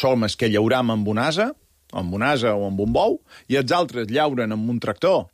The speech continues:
o amb un tractor que va tot sol, eh, nosaltres ho passarem magre. Ara, si aquesta revolució ve de cop, de cop en el sentit de que la capacitat d'introduir robots dins les fàbriques és realment àgil,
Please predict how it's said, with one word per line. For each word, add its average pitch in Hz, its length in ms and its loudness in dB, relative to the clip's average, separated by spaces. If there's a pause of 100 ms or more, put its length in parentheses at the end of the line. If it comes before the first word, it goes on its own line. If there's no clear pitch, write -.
o 113 140 -4
amb 107 140 -4
un 123 100 -4
tractor 110 380 -2
que 104 80 0
va 101 100 0
tot 104 160 -4
sol, 247 240 0 (500)
eh, - 60 -16 (240)
nosaltres 135 300 -2
ho 135 80 -6
passarem 107 320 -4
magre. 76 380 -14
Ara, 143 200 0 (440)
si - 180 -2
aquesta 202 260 0
revolució 185 560 2
ve 120 260 0
de 120 220 0
cop, - 320 -2 (640)
de 104 160 -4
cop 131 180 0
en 147 100 0
el 135 60 -4
sentit 127 300 -2
de 135 100 0
que 120 200 2 (320)
la - 160 -8
capacitat 131 500 -2
d'introduir 147 540 0
robots 120 320 0
dins 117 160 0
les 113 100 -2
fàbriques 107 460 0
és 127 80 2
realment 107 400 0
àgil, 95 340 -2